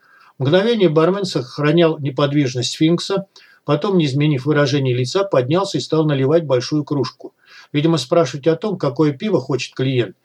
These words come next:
здесь считалось невежливым. Пока наполнялся бокал, Вадим поинтересовался:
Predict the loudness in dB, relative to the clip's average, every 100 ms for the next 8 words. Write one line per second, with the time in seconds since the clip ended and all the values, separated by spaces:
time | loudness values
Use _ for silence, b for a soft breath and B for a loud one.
0 | b b -2 -2 -2 0 0 0 0 0
1 | 0 -2 -4 -12 -12 _ b b b -2
2 | 4 2 2 -2 2 2 4 4 2 2
3 | 2 2 0 -2 0 2 2 0 -2 -2
4 | -4 2 2 2 -2 -8